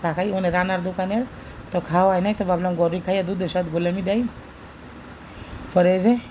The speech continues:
রুটি লইছি আর ওই বনরুটি ফোড়া দিছি আর এই সাদা খাইছি। মানে জামু জামু করে যাওয়া হইতাছে না, মানে ভাই অবসর পায় না, নিজেও জামু জামু করে যাওয়া হইতাছে না। তবে যাই যাম, যাম গা, দুই দিনের ভিতরে যাম গা, রান্নার দোকানে চা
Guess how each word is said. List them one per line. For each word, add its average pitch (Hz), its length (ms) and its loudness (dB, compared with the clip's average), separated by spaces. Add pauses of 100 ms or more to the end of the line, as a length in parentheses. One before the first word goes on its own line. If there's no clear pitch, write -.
(140)
রুটি 190 280 -4
লইছি 196 300 -2 (140)
আর 170 80 2 (800)
ওই 160 100 2 (360)
বনরুটি 185 360 4
ফোড়া 190 200 4
দিছি 196 220 0
আর 175 120 0
এই 175 100 -4
সাদা 165 260 2
খাইছি। 165 260 -10 (580)
মানে 175 160 2 (140)
জামু 202 320 6
জামু 185 240 2
করে 185 160 2 (120)
যাওয়া 175 200 2
হইতাছে 156 380 -2
না, 147 60 -2 (160)
মানে 156 140 -2 (120)
ভাই 160 140 2 (100)
অবসর 175 300 -4
পায় 170 180 -2
না, 165 60 -4 (500)
নিজেও 175 340 4
জামু 175 220 2
জামু 156 220 2
করে 185 200 -2
যাওয়া 170 120 2
হইতাছে 151 220 -4
না। 143 120 -6
তবে 208 180 0 (1120)
যাই 214 180 8
যাম, 208 120 4 (160)
যাম 202 200 4
গা, 160 80 0 (220)
দুই 180 140 -4
দিনের 165 300 -2
ভিতরে 156 320 0
যাম 165 140 0 (120)
গা, 123 80 -4 (440)
রান্নার 165 340 4
দোকানে 160 300 0
চা - 80 2